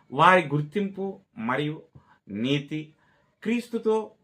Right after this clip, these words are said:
వారి సంబంధం నుండి వచ్చిన, వచ్చినవని నొక్కి చెప్పాడు. ఇది మన విలువ మరియు ఉద్దేశం, మన విజయాలు లేదా హోదాలో కాకుండా ఆయనలో ఉన్నట్లు గుర్తు చేస్తుంది.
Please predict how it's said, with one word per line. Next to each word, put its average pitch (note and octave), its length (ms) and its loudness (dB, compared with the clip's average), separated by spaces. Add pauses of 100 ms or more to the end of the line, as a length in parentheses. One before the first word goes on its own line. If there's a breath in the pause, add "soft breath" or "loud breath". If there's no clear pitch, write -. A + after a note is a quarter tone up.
వారి E3 400 2
సంబంధం G#3 600 -4
నుండి F3+ 220 -4
వచ్చిన, D3 580 -2 (180)
వచ్చినవని A#2+ 680 -6 (220)
నొక్కి G2 260 -8
చెప్పాడు. F2 600 -4 (1000 soft breath)
ఇది G#3+ 240 6
మన F3 240 2
విలువ D3 500 0 (180)
మరియు A#2+ 340 0
ఉద్దేశం, A2 680 0 (580 soft breath)
మన F3 200 4
విజయాలు G3+ 800 4
లేదా C#3+ 580 2
హోదాలో F#3 400 4
కాకుండా C3+ 640 -2 (540 soft breath)
ఆయనలో A3+ 440 6
ఉన్నట్లు D3+ 600 -2 (280)
గుర్తు F#2+ 420 -10
చేస్తుంది. E2 500 -10